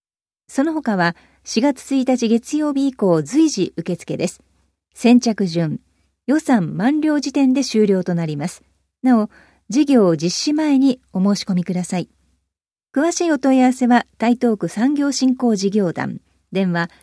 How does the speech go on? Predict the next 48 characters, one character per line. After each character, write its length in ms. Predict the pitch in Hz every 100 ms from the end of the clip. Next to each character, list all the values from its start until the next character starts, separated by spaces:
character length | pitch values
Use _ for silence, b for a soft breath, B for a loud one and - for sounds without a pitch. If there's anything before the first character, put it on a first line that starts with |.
| b
五 180 | - 269
八 280 | 302 330 262
二 240 | 240 247
九 220 | 233 226 208
の 200 | 226 -
四 200 | 202 226
一 220 | 226 -
二 240 | 160 202 285
四 200 | 302 269
番 200 | 254 254
へ 100 | 277
ど 120 | 208
う 60 | 180
ぞ。 160 | 165 - _ _ _ _ _ _ _ _ _ _ _ _ _ _ _ _ _ _ _ _ _ _ _ _ _ _
振 140 | -
り 100 | 254
込 140 | 330 359
め 80 | 349
詐 180 | 330
欺 120 | 330 330
に 100 | 247
ご 160 | 233
注 160 | 226 277
意 120 | 247
く 80 | 226
だ 120 | 214
さ 160 | - 202
い。 80 | - _ _ _ _ _
区 100 | 302
内 240 | 302 269
で 140 | 196 190
振 120 | 214
り 100 | 254
込 100 | 285
め 100 | 330
詐 140 | 311 339
欺 120 | 311
の 100 | 285
被 160 | 254
害 180 | 254 240
が 100 | 190
多 120 | 175
発 260 | 175 247 254
し 140 | 226
て 80 | -
い 100 | 208
ま 120 | 185
す。 120 | 202